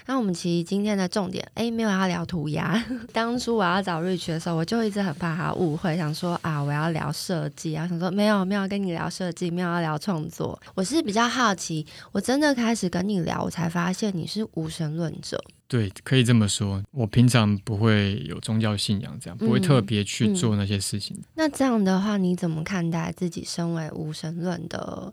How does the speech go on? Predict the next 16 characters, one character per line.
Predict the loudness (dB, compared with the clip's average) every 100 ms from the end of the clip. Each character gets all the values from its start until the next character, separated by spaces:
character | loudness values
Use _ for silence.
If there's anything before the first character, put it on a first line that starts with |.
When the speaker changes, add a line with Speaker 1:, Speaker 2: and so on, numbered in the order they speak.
| _
Speaker 2:
我 | 4 4
其 | 4 0 4 6 6
实 | 2 0 0
是 | 0 0 4
那 | 4 4
种 | 0 -6 -8 -10 -12 -14 _
不 | 4
迷 | 4 4
信， | 2 2 0 -6 _
但 | 2 4
是 | 4
只 | 2 2
要 | 2 2
经 | 2 2
过 | 2
庙， | 4 2 2